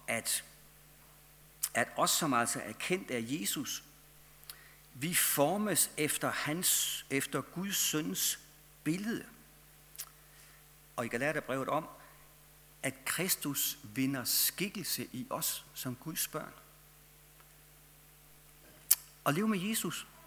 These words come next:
det er at blive formet efter hans billede. Og det er jo sådan, det sker,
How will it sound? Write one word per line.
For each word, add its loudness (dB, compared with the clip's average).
det 4
er 0
at -4
blive -4
formet 2
efter 0
hans -2
billede. 0
Og 4
det 4
er 6
jo 6
sådan, 8
det 2
sker, 6